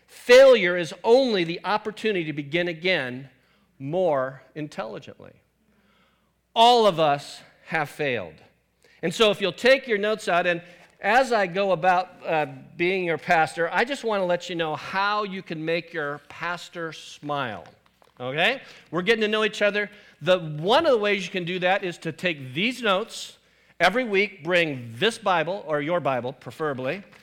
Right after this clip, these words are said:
and bring a pen and fill those out. We've already identified that some of you, um, like that, and I was here last time, firstborns. Did I disappoint?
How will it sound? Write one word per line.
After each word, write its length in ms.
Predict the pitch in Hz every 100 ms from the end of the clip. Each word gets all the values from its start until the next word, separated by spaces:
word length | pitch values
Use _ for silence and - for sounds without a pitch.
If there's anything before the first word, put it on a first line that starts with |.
| -
and 220 | - 190 170
bring 220 | 208 220
a 60 |
pen 600 | 220 247 247 160 101 87 - _ _ _
and 260 | 165 170 - -
fill 320 | - 214 214
those 260 | 208 196
out. 220 | 196 151 139
We've 160 | 147
already 260 | 170 196 190
identified 580 | 180 190 190 - 196 180
that 140 | 165
some 220 | - 196
of 120 | 190
you, 280 | 190 196 196 - - - _
um, 320 | - 151 143 - -
like 340 | 147 175 -
that, 420 | 208 202 208 -
and 280 | 180 156 151
I 160 | 156 151
was 180 | 143
here 160 | - 165
last 340 | 165 190 185
time, 260 | 196 190 196
firstborns. 640 | - 190 185 196 196 185
Did 160 | 156 170
I 100 | 175
disappoint? 520 | 175 170 170 202 226